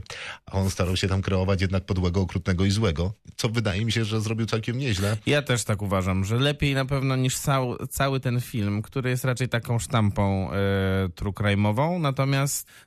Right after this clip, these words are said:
Speaker 2: natomiast Efron jest tam bardzo dobry.
Speaker 1: No właśnie, więc takie trochę ni-, to niesprawiedliwe, że,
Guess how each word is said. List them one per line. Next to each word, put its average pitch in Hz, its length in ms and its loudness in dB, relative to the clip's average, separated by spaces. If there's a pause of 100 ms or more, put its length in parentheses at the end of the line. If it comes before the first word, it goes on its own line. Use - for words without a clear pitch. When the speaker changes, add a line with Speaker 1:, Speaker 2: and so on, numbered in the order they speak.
(100)
Speaker 2:
natomiast 127 460 -4
Efron 117 400 -2
jest 113 160 -4
tam 110 160 0
bardzo 101 240 -2
dobry. 80 280 -6 (480)
Speaker 1:
No 185 60 -6
właśnie, - 280 -2
więc 123 220 -6
takie 143 260 -6
trochę 107 300 -2
ni-, 95 100 -4
to 95 180 -8
niesprawiedliwe, 85 640 -4 (200)
że, 82 240 -4